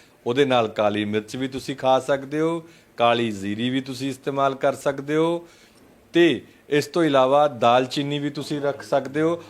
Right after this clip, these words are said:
ਔਰ ਅੰਬਾ ਹਲਦੀ ਦਾ ਵੀ ਤੁਸੀਂ ਇਨਟੇਕ ਜ਼ਰੂਰ ਕਰਨਾ ਹੈ। ਯਾਨੀ ਕਿ ਮੇਰੇ ਡੈਸਕ ਦੇ ਉੱਤੇ ਜਿੰਨੀਆਂ ਵੀ ਇਹ ਚੀਜ਼ਾਂ ਪਈਆਂ ਨੇ, ਜੇਕਰ ਤੁਹਾਨੂੰ ਕੋਈ ਕਹੇ ਕਿ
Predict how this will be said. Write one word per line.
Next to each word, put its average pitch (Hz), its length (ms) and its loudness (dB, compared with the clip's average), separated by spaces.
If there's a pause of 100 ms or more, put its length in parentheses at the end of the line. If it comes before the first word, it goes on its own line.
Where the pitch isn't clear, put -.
(140)
ਔਰ 160 300 2
ਅੰਬਾ 170 560 4
ਹਲਦੀ 143 400 2
ਦਾ 120 220 4
ਵੀ 120 220 -2
ਤੁਸੀਂ 120 540 -8
ਇਨਟੇਕ 107 840 -4 (300)
ਜ਼ਰੂਰ 139 360 2
ਕਰਨਾ 101 280 0
ਹੈ। 101 40 0
ਯਾਨੀ 143 240 0
ਕਿ 190 180 2
ਮੇਰੇ 151 340 0
ਡੈਸਕ 120 380 0
ਦੇ 147 120 -4
ਉੱਤੇ 135 340 -4
ਜਿੰਨੀਆਂ 117 480 -6
ਵੀ 120 360 -6 (300)
ਇਹ 165 140 4
ਚੀਜ਼ਾਂ 139 420 0
ਪਈਆਂ 113 400 -4
ਨੇ, 110 180 -4
ਜੇਕਰ 127 400 -2
ਤੁਹਾਨੂੰ 139 360 -4
ਕੋਈ 135 220 -6
ਕਹੇ 113 560 -4 (420)
ਕਿ 170 160 -4